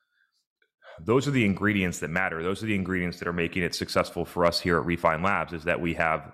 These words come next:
leaders that do what we say we're gonna do, uh, that we s-,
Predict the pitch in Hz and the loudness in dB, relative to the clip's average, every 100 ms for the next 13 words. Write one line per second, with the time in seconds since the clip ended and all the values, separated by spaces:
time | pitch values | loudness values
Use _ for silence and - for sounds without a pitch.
0 | - 82 95 95 95 101 - - - 78 | -10 -2 2 4 4 2 -2 -4 0 0
1 | 67 73 98 101 95 87 90 92 - 85 | -2 -2 2 4 4 2 2 -2 0 0
2 | 82 76 76 76 80 101 104 - _ _ | 0 -2 -2 -2 0 -2 -4 -16 _ _
3 | _ _ _ _ _ _ _ _ 82 78 | _ _ _ _ _ _ _ _ 0 0
4 | 71 85 76 80 78 73 - - - - | 0 0 0 -2 -2 -6 -12 -8 -6 -6